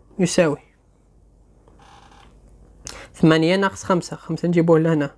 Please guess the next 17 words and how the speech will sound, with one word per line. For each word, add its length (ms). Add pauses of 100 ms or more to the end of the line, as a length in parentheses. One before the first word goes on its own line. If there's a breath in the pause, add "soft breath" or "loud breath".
دونك 120
ثمانية 400
ناقص 300
خمسة، 320 (1160)
أي 240 (640)
ثلاثة 440
ان 100
يساوي 580 (1700)
ثلاثة، 500 (1000)
ثمانية 200
ناقص 220
خمسة 280
ثلاثة. 300 (1700 loud breath)
نكملوا، 300
ثلاثة 420
ان 80
يساوي، 380